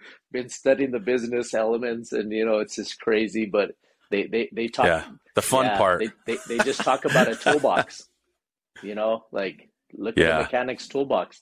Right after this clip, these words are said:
Speaker 1: He's gonna have ten thousand tools, but each one has a job, you
Speaker 2: Right.
Speaker 1: know, and you, you, so, eh, I
Speaker 2: That's
Speaker 1: don't know.
Speaker 2: right.
Speaker 1: But it's,
Speaker 2: Yeah.
Speaker 1: uh,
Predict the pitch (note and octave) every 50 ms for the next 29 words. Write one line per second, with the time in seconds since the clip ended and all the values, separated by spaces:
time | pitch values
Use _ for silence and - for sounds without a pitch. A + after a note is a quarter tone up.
0 | _ - - _ _ _ - A2+ A#2+ B2 A2+ A2 A#2+ B2+ G#2+ G#2 - - B2+ B2
1 | B2+ - B2+ A#2+ B2+ C3+ B2+ A#2 B2 A2 A#2 - - C#3+ D3 C#3+ A2+ E2+ - -
2 | _ _ _ _ _ _ _ _ _ _ - G2 - - A2 A2 - - A#2+ A#2+
3 | A#2 A2 A#2 A2+ G#2 A2+ A2 A2 A2+ A#2 C3 C3+ G#2+ - - E2+ E2 D#2+ D#2+ D#2+
4 | F2+ F2+ G2+ A2 G#2 F2+ E2 F2+ F#2 F2+ E2+ D#2+ E2+ E2 - _ _ _ - -
5 | - F#2 E2 D#2 D#2 _ _ - A2 G2+ F2+ - - G2 G2+ F#2+ - - - E2+
6 | E2 E2+ D#2+ - - - - _ - F2+ D2 - - _ _ _ - - F#2+ D#2+
7 | D#2+ E2 D2+ C2 G#1+ G1+